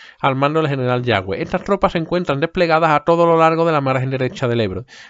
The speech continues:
desde el río Segre hasta el Mediterráneo. Ante la preparación de las tropas republicanas, se hizo evidente para estas tropas que los republicanos planteaban y planeaban el cruce del río, pero a pesar de los preparativos no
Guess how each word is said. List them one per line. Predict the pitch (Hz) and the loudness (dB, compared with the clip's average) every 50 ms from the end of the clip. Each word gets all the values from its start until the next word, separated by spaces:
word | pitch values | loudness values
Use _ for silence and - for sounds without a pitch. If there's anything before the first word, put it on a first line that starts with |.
| _ _ | _ _
desde | - 123 123 127 | -4 -2 0 2
el | 120 117 | 0 2
río | 143 180 196 180 | 0 0 0 0
Segre | - - 170 151 143 143 147 151 - | 0 2 2 2 2 0 -2 -4 -2
hasta | - 143 139 - - 156 | -2 -2 -2 -2 -4 -6
el | 151 147 | -4 -4
Mediterráneo. | 139 127 120 - 107 104 107 107 104 101 92 98 107 - _ _ _ _ _ - - - - - | -4 -4 -4 -4 -4 -2 -2 -2 -2 -4 -6 -10 -12 -16 _ _ _ _ _ -20 -20 -20 -12 -2
Ante | - 143 143 135 143 | -2 -2 0 0 0
la | 135 131 | 0 0
preparación | 131 135 131 131 131 135 131 - 175 190 | 0 0 -2 -2 -2 -2 -2 -2 -2 -2
de | 202 | 0
las | 196 180 180 | 0 -2 -2
tropas | - 202 185 - 170 | -4 -4 -2 -2 -2
republicanas, | 131 135 147 175 190 196 185 180 175 170 170 170 160 - | -2 -2 -4 -4 -4 -4 -6 -4 -6 -4 -4 -4 -4 -4
se | 160 170 | -6 -6
hizo | 175 - 190 | -2 -2 -4
evidente | 196 185 175 175 175 165 160 | -2 -2 -2 -2 -2 -2 -2
para | - 143 143 160 | -2 0 -2 0
estas | 156 - 170 - | -2 -2 -4 -2
tropas | 160 160 160 - 180 170 | -2 -4 0 0 -2 -2
que | 165 147 | 0 0
los | 139 123 113 | 0 0 0
republicanos | 117 117 147 170 196 202 185 - 160 156 156 135 - | -2 -2 -2 -2 -4 -4 -2 -2 -2 -2 -2 -4 -4
planteaban | - 147 139 135 135 - 139 147 160 156 156 165 165 147 - _ _ _ _ _ _ _ _ _ _ _ _ _ - - _ - | -2 -2 -2 -2 -2 -2 -2 -2 0 0 -2 -4 -6 -10 -16 _ _ _ _ _ _ _ _ _ _ _ _ _ -20 -20 _ -6
y | 170 143 | -6 -4
planeaban | - 143 135 131 135 147 156 165 147 131 127 | 0 2 2 4 4 4 2 2 2 2 0
el | 117 117 | -2 -2
cruce | - 156 170 165 - - 131 | 0 2 0 0 2 0 -2
del | 120 117 127 | -2 0 0
río, | 165 190 196 180 170 - - - - - - - - | -2 0 0 0 0 -2 -4 -8 -18 -20 -20 -20 -2
pero | - 220 214 196 208 185 | 0 2 4 4 2 2
a | - | 2
pesar | - 139 - 170 175 | 0 0 0 0 0
de | 180 | 2
los | 175 170 - | 0 0 0
preparativos | 160 160 - 160 156 156 156 190 190 180 175 165 | -2 0 0 0 0 0 -2 -2 0 0 0 0
no | 160 156 165 175 | 0 0 2 2